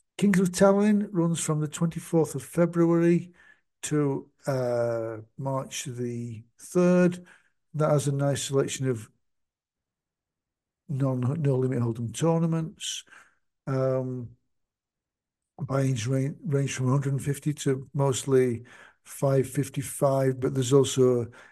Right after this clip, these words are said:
if you're interested in yellow, there's a eleven hundred euro buy-in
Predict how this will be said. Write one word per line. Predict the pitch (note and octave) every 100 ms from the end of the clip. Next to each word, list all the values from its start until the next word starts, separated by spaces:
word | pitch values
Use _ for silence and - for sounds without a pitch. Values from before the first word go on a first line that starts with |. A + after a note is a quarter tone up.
| -
if | -
you're | C3+ - _ _ _ _ _
interested | C#3 A2+ C3+
in |
yellow, | B2+ B2+ B2+
there's | B2 A2
a | A#2+
eleven | - B2+ B2
hundred | B2 A#2+ A#2 - - - - _ _ _ -
euro | C3 B2 B2 A#2+
buy-in | A#2+ B2 B2 A#2 A#2